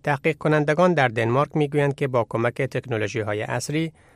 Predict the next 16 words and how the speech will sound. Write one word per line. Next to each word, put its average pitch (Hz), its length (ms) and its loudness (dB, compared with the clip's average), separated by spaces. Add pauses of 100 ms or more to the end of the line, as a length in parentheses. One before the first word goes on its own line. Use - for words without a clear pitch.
(140)
علائم 147 460 2
بیماران 120 460 0
را 127 100 2
تعقیب 123 500 -2
و 127 120 0
پیگیری 127 500 -2
کرده 107 360 -4
و 107 180 -2
می‌توان 151 520 0 (160)
کمک 123 400 0
به 117 160 -4
موقع 107 320 -2
به 151 100 -2
آنان 113 260 0
فراهم 123 480 0
کرد. 104 320 -2